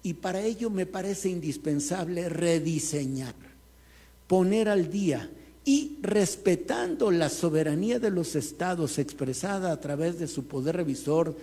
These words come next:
de la constitución local, establecer mínimos indispensables,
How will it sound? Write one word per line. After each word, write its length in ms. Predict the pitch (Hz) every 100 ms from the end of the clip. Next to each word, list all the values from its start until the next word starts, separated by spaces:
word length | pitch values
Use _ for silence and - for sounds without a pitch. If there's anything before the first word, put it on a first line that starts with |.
| - -
de 100 | 143
la 120 | 135 131
constitución 520 | 139 123 135 156 165
local, 440 | 147 - 156 165 - - - - - - - - - - - -
establecer 680 | - - 190 190 190 233 226
mínimos 560 | 208 262 262 233 214 -
indispensables, 1080 | 190 180 - 175 165 202 196 131 113 -